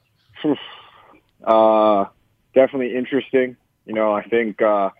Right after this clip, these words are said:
a lot of guys leading up to it didn't wanna go, you know, um, just we didn't know how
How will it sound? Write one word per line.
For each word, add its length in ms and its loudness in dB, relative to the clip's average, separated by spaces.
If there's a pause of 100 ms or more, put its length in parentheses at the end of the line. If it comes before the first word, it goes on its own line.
(760)
a 60 0
lot 300 2
of 100 -6
guys 520 0
leading 360 -6
up 200 -4
to 120 -4
it 200 -4
didn't 240 -2
wanna 240 -6
go, 260 -6 (440)
you 120 -10
know, 300 -4 (100)
um, 500 0 (400)
just 220 0
we 80 0
didn't 180 0
know 140 0
how 180 -2